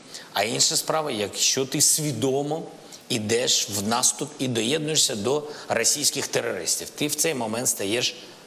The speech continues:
терористом. Терористом. І таким самим історично робиш Білорусь частиною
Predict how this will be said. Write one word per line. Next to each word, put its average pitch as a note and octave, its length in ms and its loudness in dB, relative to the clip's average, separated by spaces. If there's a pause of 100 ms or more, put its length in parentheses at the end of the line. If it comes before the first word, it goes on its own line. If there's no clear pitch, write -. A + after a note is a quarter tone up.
терористом. A#2 580 0 (1040)
Терористом. A#2 600 0 (200)
І A2+ 520 2
таким G#2+ 280 -2
самим C3+ 520 0
історично B2 640 2
робиш A2 340 0
Білорусь G2+ 460 2
частиною C#3 720 0